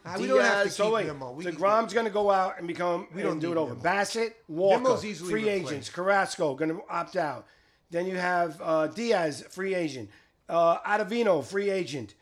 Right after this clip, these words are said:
Speaker 3: Lin-, uh, not Lindor, but, uh, you got McNeil and Alonso gonna be arbitration
Speaker 2: Arbitration,
Speaker 3: eligible.
Speaker 2: yeah.
Speaker 3: Okay?
Speaker 2: Your
Speaker 3: Um,
Speaker 2: pitching staff might be a hundred million dollars if you keep DeGrom.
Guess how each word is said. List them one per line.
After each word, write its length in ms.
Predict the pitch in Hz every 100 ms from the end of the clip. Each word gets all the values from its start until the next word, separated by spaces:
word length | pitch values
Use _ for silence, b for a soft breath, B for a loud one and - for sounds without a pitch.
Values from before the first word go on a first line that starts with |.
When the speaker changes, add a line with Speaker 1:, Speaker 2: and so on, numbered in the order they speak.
| b b b b
Speaker 3:
Lin-, 280 | 160 185 240
uh, 260 | 165 156 151
not 160 | 156 160
Lindor, 360 | 135 131 131
but, 220 | 123 135 151
uh, 300 | 135 135 143
you 120 | 160
got 160 | 165 156
McNeil 560 | 165 160 190 220 226
and 80 | 196
Alonso 520 | 185 196 208 180 185
gonna 160 | 175 175
be 180 | 180 202 -
arbitration 600 | 175 180 180 208 185 139
Speaker 2:
Arbitration, 20 | 180
Speaker 3:
eligible. 360 | 160 123 95 - b b
Speaker 2:
yeah. 60 |
Speaker 3:
Okay? 320 | 151 180 185 185 B B B
Speaker 2:
Your 260 | 165 170 175
Speaker 3:
Um, 60 |
Speaker 2:
pitching 240 | 170 175 226
staff 240 | 185 170
might 140 | 175
be 80 | 170
a 80 | 160
hundred 300 | 143 165 156
million 240 | 156 156
dollars 360 | 139 131 113 104
if 120 | 110
you 60 | 123
keep 200 | 131 -
DeGrom. 340 | 120 120 101